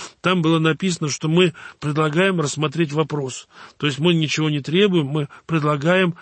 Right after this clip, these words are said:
рассмотреть вопрос со своей стороны. Мы можем представить, так сказать, какие-то документы о, о их деятельности. Каждый помочь что-то может, статьи, там, э,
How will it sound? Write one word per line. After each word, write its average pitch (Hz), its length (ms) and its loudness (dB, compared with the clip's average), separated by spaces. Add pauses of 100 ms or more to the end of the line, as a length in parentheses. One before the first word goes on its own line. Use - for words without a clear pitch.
рассмотреть 156 680 0
вопрос 165 560 0 (220)
со - 100 -8
своей 151 300 2
стороны. 180 480 2 (200)
Мы 143 120 0
можем 151 320 2
представить, 160 640 0 (380)
так 143 120 -8
сказать, 147 240 -4
какие-то 156 560 -2 (320)
документы 156 840 2
о, 143 120 -4
о 156 100 0
их 151 220 2
деятельности. 147 580 -2
Каждый 170 360 0
помочь 180 400 2
что-то 139 280 -8
может, 135 300 -8
статьи, 170 800 0
там, 151 300 -2
э, 147 120 -2